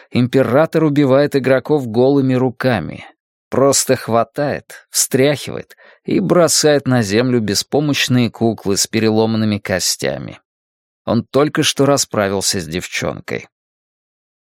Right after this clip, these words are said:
Как хорошо, что неудачник, которого я вытаскивал из прежнего лабиринта два года назад, так и не дошел до конца игры. Кто бы он ни был,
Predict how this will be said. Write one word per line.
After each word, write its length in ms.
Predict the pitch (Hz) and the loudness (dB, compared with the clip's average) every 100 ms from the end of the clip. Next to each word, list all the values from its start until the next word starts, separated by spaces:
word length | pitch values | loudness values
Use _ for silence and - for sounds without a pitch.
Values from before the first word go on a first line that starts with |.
| - | -2
Как 280 | 190 180 - | 0 0 -4
хорошо, 760 | - 185 180 - - 202 170 | -4 0 0 0 0 2 2
что 240 | - - | 2 0
неудачник, 760 | 120 131 120 123 170 120 - - | 2 2 2 0 0 -2 -6 -8
которого 380 | - 120 151 143 | -4 0 2 4
я 120 | 131 | 4
вытаскивал 580 | 131 143 151 147 - 127 | 2 0 0 0 0 0
из 100 | 127 | 0
прежнего 460 | - 165 151 113 107 | 0 0 0 2 2
лабиринта 520 | 110 120 139 147 107 | 2 2 2 0 0
два 220 | 92 131 | 0 0
года 300 | 120 135 117 | 2 0 0
назад, 560 | 101 98 90 139 165 - - - - _ - | 0 -2 0 2 0 -4 -20 -20 -20 _ -6
так 280 | 156 180 196 | -4 -2 2
и 60 | |
не 160 | 180 170 | 2 2
дошел 580 | 147 147 - 131 143 143 | 2 2 0 2 2 2
до 140 | 135 | -2
конца 520 | 123 117 104 - 107 | 0 0 0 0 0
игры. 500 | 107 92 98 92 85 - _ _ _ _ - | 0 -2 -4 -4 -8 -16 _ _ _ _ -20
Кто 320 | - 110 117 | -2 2 2
бы 140 | 113 | 2
он 220 | 110 101 | 0 0
ни 160 | 104 151 | 2 2
был, 260 | 110 87 | 0 -4